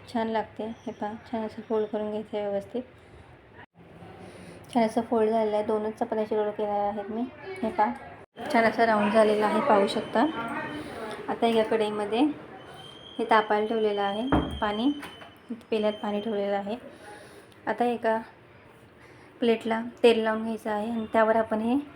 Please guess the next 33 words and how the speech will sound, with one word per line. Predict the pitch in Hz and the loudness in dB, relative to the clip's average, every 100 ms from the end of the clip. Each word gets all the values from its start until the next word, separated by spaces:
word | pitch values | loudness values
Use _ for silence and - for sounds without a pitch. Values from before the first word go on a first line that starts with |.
| - - - 240 | -20 -20 -6 0
दोन | 233 | 2
चपातीचे | 240 233 214 220 226 | 0 0 0 2 2
रोल | 214 226 285 - - | 4 2 0 -6 -6
छान | 233 220 | -2 2
गरम | 214 214 214 | 4 2 0
करून | 214 214 | -2 -2
घेणार | 220 226 208 | -2 -2 -2
आहोत. | 208 226 254 - - - - - - - - - - | -2 -4 -6 -12 -20 -20 -20 -20 -20 -20 -20 -12 -6
शिजवून | 220 220 | -4 -4
घ्यायचं | 226 226 - | -4 -4 -6
आहे | 214 | -10
आपल्याला | - 214 220 262 - - - - - - - | -6 -6 -4 -8 -12 -20 -20 -20 -20 -20 -12
एक | 240 | -8
पंधरा | - 220 214 208 | -4 -4 -4 -4
ते | 220 | -2
वीस | 220 214 | 0 0
मिनटं. | 233 - 214 240 247 - - - - - - | -2 -4 -4 -4 -6 -16 -20 -20 -20 -18 -6
हे | 214 | -4
पहा, | 214 240 - - - - 220 | -2 -6 -8 -18 -20 -18 -6
वीस | 220 226 | -4 0
मिनटांनी | 220 214 214 214 | 2 2 2 0
छान | 226 | -2
असं | 220 226 220 | -2 -4 -4
हे | 226 | -2
झालेलं | 220 220 214 214 | 0 0 0 0
आहे, | 214 | 0
आपले | 202 214 220 269 - - - - - - - - | -2 -2 -4 -6 -12 -20 -20 -20 -20 -20 -14 0
रोल | 226 220 220 | 2 4 4
तयार | 214 | 2
झालेले | 214 214 208 | 2 0 2
आहेत. | 214 220 | 0 -2
आपण | 226 220 | -4 -2
ते | 220 | 0